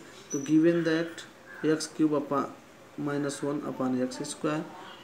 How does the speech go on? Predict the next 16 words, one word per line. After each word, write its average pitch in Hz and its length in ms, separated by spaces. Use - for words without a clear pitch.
हम 151 220
एक्स 151 220
स्क्वायर 143 420
का 139 160
अलग 135 280
अलग 135 280
डिवाइड 139 340
कर 143 80
सकते 143 380
हैं, 147 120
तो 143 120
एक्स 139 360
क्यूब 147 120
upon 131 220
एक्स 131 260
स्क्वायर 151 400